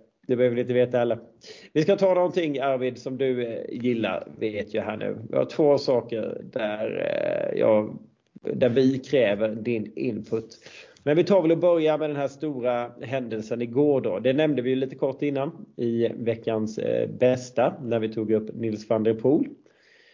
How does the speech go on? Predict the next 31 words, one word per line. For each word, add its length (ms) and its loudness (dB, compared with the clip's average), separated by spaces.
Och, 440 0
eh, 340 6
det 80 0
är 80 0
ju 80 -2
såklart 540 -10
då 240 -8
Idrottsgalan. 1700 -2
Det 200 2
har 180 4
bestämts 640 -2
nu 160 -4
då 240 -8
vilka 400 -2
som 140 -4
var 120 4
de 120 -2
bästa 340 2
idrotterna 560 -4
och 100 -8
vilka 180 -8
som 160 -10
var 80 -6
de 120 -4
bästa 400 -2
lagen 680 0
och, 420 -12
eh, 320 -2
prestationerna 760 0
och 100 -4
sådär 360 -2